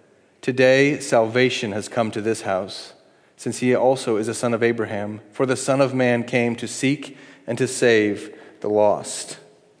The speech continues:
We've already seen the highlighted verse at the end, so let's circle back to the beginning. Verse one, "He entered Jericho and was passing through." Where is Jesus heading?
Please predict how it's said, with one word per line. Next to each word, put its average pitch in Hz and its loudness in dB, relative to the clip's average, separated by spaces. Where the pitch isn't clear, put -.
We've 131 0
already 147 4
seen 165 4
the 127 6
highlighted 147 6
verse 139 2
at 131 -4
the 131 4
end, 160 4
so - -6
let's 131 0
circle 143 0
back 131 2
to 135 -6
the 127 0
beginning. 117 0
Verse 139 2
one, 113 2
"He 135 0
entered 151 0
Jericho 131 4
and 113 0
was 117 0
passing 120 -2
through." 101 -4
Where 139 2
is 135 0
Jesus 127 0
heading? 104 -2